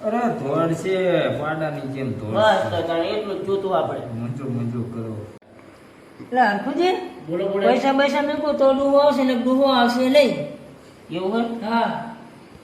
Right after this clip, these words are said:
Speaker 2: પૈસા લો, પાટને છે મેકું કે?
Speaker 3: ના, એ લીધો, એ લીધો. હાલો, હાલો, હાલો, હાલો.
Speaker 2: એલા પણ
Speaker 1: તો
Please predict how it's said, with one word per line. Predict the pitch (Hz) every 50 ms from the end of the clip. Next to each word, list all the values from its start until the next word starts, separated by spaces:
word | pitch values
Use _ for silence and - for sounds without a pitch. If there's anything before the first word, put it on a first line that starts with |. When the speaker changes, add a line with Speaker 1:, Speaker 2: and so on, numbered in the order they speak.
| - - -
Speaker 2:
પૈસા | 151 156 151 160 - - 170 170 151 151 151 151 151 151 151 151 147 143 - - - - - - - - - - - - - - - - - - - - - - - - - - - - - - - - - - - - - - - - - - - - 120 117 120 - - - - - - - - - - - - - - - - - - - - 139
લો, | 135 120 - - - -
પાટને | 156 165 170 175 185 190 180
છે | - 202 196
મેકું | 202 208 202 - 226 208
કે? | - 180 160 147
Speaker 3:
ના, | 151 220 247 277 294
એ | 302 302 302 302
લીધો, | 311 320 311 294
એ | 269 247
લીધો. | 247 240 233 202 180 - - -
હાલો, | 233 247 277 285 294 277
હાલો, | 254 233 226 214 208 196 196
હાલો, | 214 220 226 208 190 196 202
હાલો. | 214 220 220 226 226 233
Speaker 2:
એલા | 233 220 220
પણ | 233 - 233 226 233 - - - - - - - - - - - - - - - - - - - - - - - - - - - - - - - - - - - - - - - - - - - - - -
Speaker 1:
તો | -